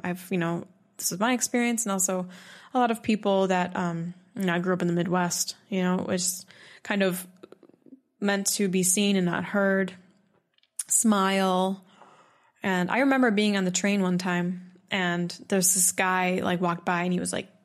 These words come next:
"Smile for me." And I just wanted to ignore him because he was creepy. I was feeling that inside. And he was like, "Smile. Why don't you smile?" You know, and he was just saying, like, "Smile." And then this guy behind me was like, "Dude, don't worry about them. You know, some people just aren't friendly."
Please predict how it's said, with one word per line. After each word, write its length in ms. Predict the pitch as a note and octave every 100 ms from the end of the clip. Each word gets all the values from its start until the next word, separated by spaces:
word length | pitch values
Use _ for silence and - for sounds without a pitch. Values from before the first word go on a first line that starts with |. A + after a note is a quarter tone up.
| -
"Smile 460 | - F4+ E4 B3+
for 120 | A3+
me." 280 | G#3+ F#3 E3+
And 80 | F#3+
I 120 | F#3+ F#3+
just 260 | G3 -
wanted 240 | F#3+ F#3 F#3+
to 120 | F#3+
ignore 300 | F3 F3 F#3
him 180 | F3+ E3+
because 240 | F3 F3+
he 80 | F3
was 160 | E3+ -
creepy. 560 | - A3 G#3 F3 F#3+
I 560 | A3 - - - - -
was 160 | -
feeling 240 | - A3+ G#3
that 120 | F#3
inside. 360 | F#3 A#3+ G#3 F3+
And 100 | F#3
he 60 |
was 80 | F3
like, 320 | F3 - -
"Smile. 560 | - - E4 C4+ G#3+ F#3+
Why 100 | A#3
don't 120 | D#4+
you 40 |
smile?" 600 | D4 - D4+ E4 C4 G3 F#3
You 80 |
know, 140 | F#3+ G3+
and 100 | G#3
he 60 |
was 120 | G3 G3
just 160 | G3+
saying, 260 | - G3 F#3
like, 180 | E3 E3+
"Smile." 680 | - D4+ F4+ C#4 G#3 F3+
And 140 | - G#3+
then 100 | A3
this 140 | G#3
guy 180 | A3 G3+
behind 300 | G3 G3+ G3+
me 80 | F#3+
was 100 | F3+
like, 180 | E3+ F3+ - - - - -
"Dude, 440 | A#3+ A#3+ A3 G#3+ - - - - - _ _ C#4
don't 240 | B3+ B3
worry 260 | G#3+ F#3+ F#3+
about 300 | F#3+ F3+ F3+
them. 380 | F#3 F3+ F#3 - -
You 120 | G#3
know, 100 | F#3+
some 200 | F#3 B3
people 260 | A#3 G#3
just 260 | G3 G3 -
aren't 200 | F3+ F3+
friendly." 500 | - E3+ E3+ E3 F3+